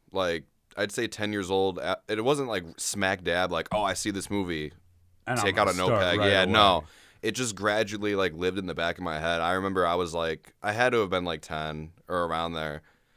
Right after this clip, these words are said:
Speaker 1: And I transferred schools. I went to this school called Colmar, uh,
Speaker 2: Yeah.
Speaker 1: in
Speaker 2: Familiar.
Speaker 1: Midlothian. Yeah, and I, just me trying to rap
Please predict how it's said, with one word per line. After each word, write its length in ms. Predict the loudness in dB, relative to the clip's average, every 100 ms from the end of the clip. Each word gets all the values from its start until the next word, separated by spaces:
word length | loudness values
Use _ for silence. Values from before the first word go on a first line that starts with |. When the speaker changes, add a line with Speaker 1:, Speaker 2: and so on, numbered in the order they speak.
| _ -6
Speaker 1:
And 100 | -2
I 60 | 0
transferred 500 | 0 -2 -2 -6 -8
schools. 480 | -4 0 2 0
I 40 | -2
went 140 | -6 -6
to 60 |
this 120 | -10
school 200 | -8 -8
called 180 | -8 -12
Colmar, 580 | -6 -4 -4 -6 -8 -12 _ _ _ -18 -6
uh, 60 |
Speaker 2:
Yeah. 260 | -2 0 -2
Speaker 1:
in 60 | -8 _ _ _ _ _ -8 -2
Speaker 2:
Familiar. 100 | 0
Speaker 1:
Midlothian. 440 | 2 2 0 -2 0
Yeah, 320 | 2 2 0
and 480 | -2 0 0 -2 -10 -16 _ _ _ _ _ _ _
I, 200 | -2 -2 -6 _ -18 -16 -20 -20 -12
just 240 | -8 -6
me 140 | -4 -4
trying 320 | -2 0 0
to 60 | 0
rap 440 | 2 2 2